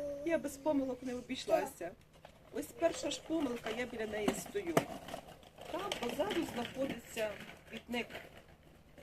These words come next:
І ось оцей ряд висаджений з троянд, з міскантуса, з високорослих, так, багаторічників, він перекриває повністю вигляд туди. І там не видно, що далі зростає.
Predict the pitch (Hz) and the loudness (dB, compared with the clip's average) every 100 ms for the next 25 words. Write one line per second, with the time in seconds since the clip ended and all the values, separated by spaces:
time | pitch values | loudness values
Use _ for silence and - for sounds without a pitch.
0 | - - - - 240 240 247 - - 233 | -16 -16 -14 -10 -6 -2 -2 -4 -8 -8
1 | - 262 262 240 - - - - - 311 | -4 -4 -4 -8 -14 -20 -20 -20 -12 -4
2 | 262 269 - 415 - 220 214 208 196 190 | -2 -4 -2 0 0 0 -4 -4 -2 -2
3 | - - 190 190 226 262 277 269 - 330 | -4 -8 -6 -4 -2 -2 -2 -4 -6 -12
4 | - - 185 185 - 240 262 254 226 - | -12 -6 -6 -6 -6 -4 -4 -6 -10 -10
5 | 220 214 - 170 196 233 - 240 262 226 | -8 -8 -12 -12 -8 -6 -6 -2 0 0
6 | 180 - 139 127 - - - - - - | -2 -4 -12 -12 -14 -20 -20 -6 -6 -6
7 | - - - - - - 208 202 208 403 | -12 -20 -20 -20 -12 -4 -2 0 0 -2
8 | - 240 - 180 170 - - - - - | -2 -6 -4 -4 -4 -6 -20 -18 -20 -18
9 | - - 247 - 233 - 233 254 254 240 | -16 -6 -6 -2 -4 -4 -6 -4 -4 -6
10 | - 247 247 240 - 240 233 233 220 226 | -8 -4 -4 -4 -8 -10 -4 -4 -4 -8
11 | - - 156 - - - - - - 240 | -12 -8 -8 -8 -18 -20 -20 -20 -6 -2
12 | 233 240 226 196 - - - 208 196 202 | -2 -4 -6 -8 -8 -12 -12 -8 -6 -6
13 | 202 - 175 - 180 - | -8 -10 -12 -10 -12 -10